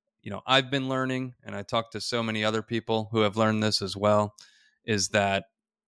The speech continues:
you can treat people well, you can prioritize pre-, people over money, and you can also be very financially successful.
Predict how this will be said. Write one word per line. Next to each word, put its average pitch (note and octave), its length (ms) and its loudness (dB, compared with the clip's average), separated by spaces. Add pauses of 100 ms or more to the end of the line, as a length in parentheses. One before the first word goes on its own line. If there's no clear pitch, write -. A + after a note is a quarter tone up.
(720)
you A#2+ 180 2
can A#2 360 0 (240)
treat - 340 -2
people B2 400 -2
well, A#2+ 440 4
you G#2 160 -8
can G#2 280 -6
prioritize A#2 840 4
pre-, - 300 -2
people B2 560 0
over G#2 260 2
money, A2+ 540 2 (500)
and G2+ 540 2
you G#2+ 100 -2
can A2+ 160 0
also G2+ 640 2 (540)
be G#2+ 120 0
very G2+ 300 2
financially F#2+ 600 -4
successful. F2+ 800 -6